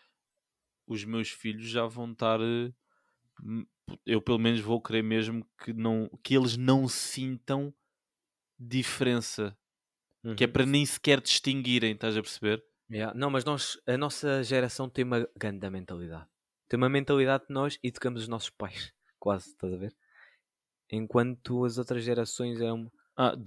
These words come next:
Speaker 2: tem-,
Speaker 1: depende,
Speaker 2: tem-, temos de ser uma
Speaker 1: depende.
Speaker 2: geração, s-, somos uma geração fixe, percebes? Tipo, em termos de cabeça. Somos bué ajuizados, bué atinados.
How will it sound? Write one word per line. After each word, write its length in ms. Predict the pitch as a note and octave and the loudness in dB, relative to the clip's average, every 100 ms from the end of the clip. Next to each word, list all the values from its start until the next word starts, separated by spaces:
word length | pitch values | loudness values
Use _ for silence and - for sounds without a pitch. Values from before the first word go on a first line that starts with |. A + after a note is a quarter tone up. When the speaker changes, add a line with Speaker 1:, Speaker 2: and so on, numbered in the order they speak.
| - - | -4 4
Speaker 2:
tem-, 180 | A2+ G2 | 6 6
Speaker 1:
depende, 120 | D3+ | 0
Speaker 2:
tem-, 60 | - | -2
temos 200 | E3 D#3+ | -4 -2
de 40 | |
ser 60 | - | 0
uma 120 | D#3 | 2
Speaker 1:
depende. 0 | |
Speaker 2:
geração, 600 | C3+ D3 C#3 - C#3 C#3 - | 4 2 2 0 -2 -2 -10
s-, 160 | - _ _ | -18 _ _
somos 280 | - C#3 B2+ | -8 -6 -4
uma 120 | C3+ | -4
geração 400 | B2 B2+ B2 C3 A#2 | -2 -2 -2 -6 -8
fixe, 600 | - - B2+ - - _ _ _ | -6 -6 -4 -8 -16 _ _ _
percebes? 300 | - G#2 G#2+ - _ _ _ | -8 -6 -6 -14 _ _ _
Tipo, 160 | - A2 | -6 -4
em 60 | |
termos 200 | G#2+ A2+ | -2 -4
de 60 | - | 0
cabeça. 460 | A2 A2 G#2+ - - _ _ _ | 0 0 -2 -8 -18 _ _ _
Somos 260 | - A2+ G2+ | -10 -8 0
bué 140 | A2 | 2
ajuizados, 560 | G#2 G#2 G2 G#2+ F2+ - | 2 0 -4 -6 -8 -16
bué 140 | F#2 F#2 | -10 -10
atinados. 480 | - G2+ G2+ - | -8 -10 -10 -12